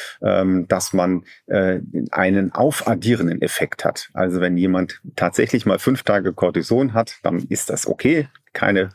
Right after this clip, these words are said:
oder so gut wie keine Nebenwirkung. Wenn er aber drei oder vier oder fünfmal im Jahr so einen kurzen Stoß hat, auch wenn es nur ein kurzer Stoß ist,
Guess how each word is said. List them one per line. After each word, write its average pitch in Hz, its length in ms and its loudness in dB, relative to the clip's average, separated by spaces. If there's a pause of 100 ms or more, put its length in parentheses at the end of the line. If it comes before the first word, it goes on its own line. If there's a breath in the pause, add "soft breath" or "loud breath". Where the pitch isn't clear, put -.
(120 loud breath)
oder 80 160 -4
so 85 120 -2
gut - 200 -4
wie 101 80 2
keine 90 280 0
Nebenwirkung. 87 580 0 (300 loud breath)
Wenn 110 120 2
er 117 120 2
aber 101 180 4
drei 101 240 4
oder 90 140 2
vier 110 200 2
oder 90 120 0
fünfmal 127 420 2
im 90 160 2
Jahr 76 300 0
so 101 160 2
einen 87 260 0
kurzen - 380 0
Stoß - 400 0
hat, - 160 0
auch - 180 2
wenn 143 120 4
es 131 100 -2
nur 127 100 4
ein 107 60 -2
kurzer 110 320 2
Stoß 180 340 0
ist, - 240 -4